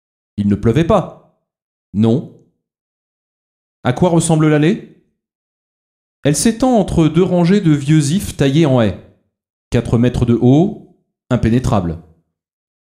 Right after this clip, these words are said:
L'allée par elle-même a deux mètres cinquante de large environ. Il n'y a rien entre les haies et l'allée ? Si, une bordure de gazon de chaque côté, près de deux mètres de large.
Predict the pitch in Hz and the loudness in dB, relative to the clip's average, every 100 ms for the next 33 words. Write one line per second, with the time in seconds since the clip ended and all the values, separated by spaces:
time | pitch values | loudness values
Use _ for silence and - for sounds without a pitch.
0 | _ _ - 123 151 165 151 147 147 190 | _ _ -2 2 2 2 2 2 2 0
1 | 151 139 156 165 147 - 139 165 160 127 | 0 2 0 0 -2 -2 -2 0 2 2
2 | 135 160 143 135 123 123 113 104 - _ | 2 0 -4 -2 -2 0 -2 -4 -10 _
3 | _ _ _ _ _ _ _ _ _ _ | _ _ _ _ _ _ _ _ _ _
4 | - 131 151 156 156 196 240 175 151 147 | 0 2 4 2 2 0 0 -2 0 0
5 | - 156 143 143 151 233 - - _ _ | 2 2 2 2 2 -2 -6 -20 _ _
6 | _ _ _ _ _ _ _ _ - - | _ _ _ _ _ _ _ _ -14 -4
7 | 226 127 - _ _ _ _ _ 147 151 | -2 -2 -8 _ _ _ _ _ 0 2
8 | 151 180 196 175 143 143 143 135 208 190 | 2 0 -2 0 0 2 2 0 0 -2
9 | 139 - - 135 139 147 208 233 - _ | -2 -6 -2 -2 2 2 0 -4 -14 _
10 | - 165 170 139 135 156 175 156 139 131 | -4 -2 0 2 2 0 -2 -2 0 0
11 | 110 98 | 0 -4